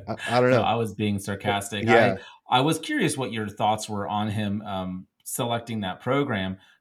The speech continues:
Speaker 2: because to me, um, I mean, this time last year, he was in the conversation as one of the top Devy assets, um, that you would want to acquire.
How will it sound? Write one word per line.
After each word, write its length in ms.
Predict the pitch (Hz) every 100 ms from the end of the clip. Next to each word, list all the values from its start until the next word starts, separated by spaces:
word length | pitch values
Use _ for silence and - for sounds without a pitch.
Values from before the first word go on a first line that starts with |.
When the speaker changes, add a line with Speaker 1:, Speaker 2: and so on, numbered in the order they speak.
| -
Speaker 2:
because 580 | 131 127 131 120 104 -
to 220 | - 113
me, 600 | 110 185 214 135 113 113 _ _ _
um, 460 | 127 113 107 104 107
I 60 | 120
mean, 160 | 123 123
this 160 | 151
time 240 | - 143 120
last 300 | 123 123 123
year, 200 | 170 156
he 200 | 110 143
was 200 | 135 123
in 80 | 117
the 60 |
conversation 720 | 110 120 110 104 113 107 120
as 140 | 110 104
one 180 | 113 110
of 60 |
the 80 | 101
top 340 | - 107 98
Devy 300 | 107 98 95
assets, 680 | 87 87 - 90 87 - - _ _ _ _ -
um, 340 | 92 90 92
that 140 | 110 117
you 100 | 113
would 100 | 107
want 160 | 104
to 100 | 98
acquire. 680 | 90 - 180 208 107 90 101